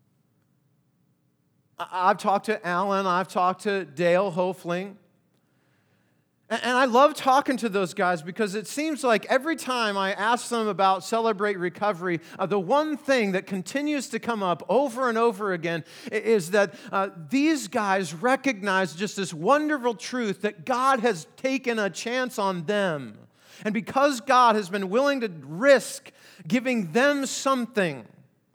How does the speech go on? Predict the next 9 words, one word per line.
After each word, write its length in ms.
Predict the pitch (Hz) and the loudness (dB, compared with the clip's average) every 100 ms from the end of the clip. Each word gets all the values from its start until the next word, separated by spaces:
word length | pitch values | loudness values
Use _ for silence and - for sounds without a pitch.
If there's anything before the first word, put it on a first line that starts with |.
| _ _ _ _ _ _ _ | _ _ _ _ _ _ _
that 140 | 240 196 | -8 2
God 260 | 254 269 | 8 8
has 220 | 269 240 190 | 8 4 0
risked 400 | 208 262 180 160 | 0 0 -2 -4
giving 340 | 269 254 240 | -2 0 0
them 220 | 233 240 | 0 2
a 60 | 214 | 0
wonderful 640 | 190 247 294 302 - 262 | 2 0 0 -2 -2 -2
grace 600 | 180 190 214 185 147 - | -2 -2 0 0 -2 -10